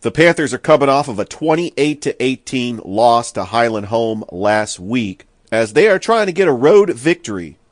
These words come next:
against the Tigers from Laverne. The Handley Tigers are looking good so far. Four and oh on the season, two and oh in four A Region Four,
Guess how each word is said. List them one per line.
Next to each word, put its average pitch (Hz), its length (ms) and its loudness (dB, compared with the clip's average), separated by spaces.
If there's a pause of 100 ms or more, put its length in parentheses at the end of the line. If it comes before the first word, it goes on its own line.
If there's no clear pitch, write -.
(280)
against 131 500 0
the - 80 -4
Tigers 92 540 -2
from 101 440 -4
Laverne. 98 580 -6 (240)
The 95 200 -4
Handley 135 400 0
Tigers 147 440 4
are 127 100 0
looking 151 360 0
good 147 320 4
so 117 220 0
far. 110 460 -2 (220)
Four 127 400 0
and 143 80 4
oh 143 180 6
on 143 160 2
the 139 80 -6
season, 135 580 -4
two 156 280 0
and 139 80 2
oh 127 340 4 (240)
in 110 140 -4
four 151 460 2
A 139 280 2
Region 131 540 -4
Four, 107 580 -2